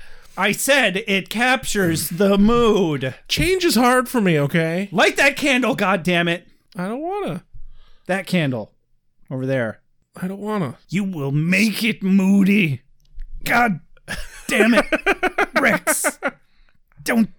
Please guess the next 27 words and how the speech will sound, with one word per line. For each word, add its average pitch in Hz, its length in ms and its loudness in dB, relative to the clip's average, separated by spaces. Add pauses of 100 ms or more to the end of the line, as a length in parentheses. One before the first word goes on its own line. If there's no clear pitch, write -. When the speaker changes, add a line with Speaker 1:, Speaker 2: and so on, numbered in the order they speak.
(200)
Speaker 1:
you 220 140 -2
know 208 320 4
how 190 200 2
moody 202 680 4
I 170 220 -2 (120)
am? 160 320 2
<laughs> - 60 -6 (3500)
I 170 100 -2
think - 540 -6
you 214 80 -2
know. 220 680 2 (380)
Speaker 2:
Anyway, 233 460 0
back 185 300 0
to 190 100 -6
Kevin 202 340 0
and 139 140 -4
Sharon. 180 640 0 (640)
<laughs> - 640 -20
They've 185 220 0
moved 285 340 2
to 240 120 4
a 190 60 2
table 160 440 0
now 117 360 -4
from 139 280 -4
the 123 80 -4
bar, 117 600 -6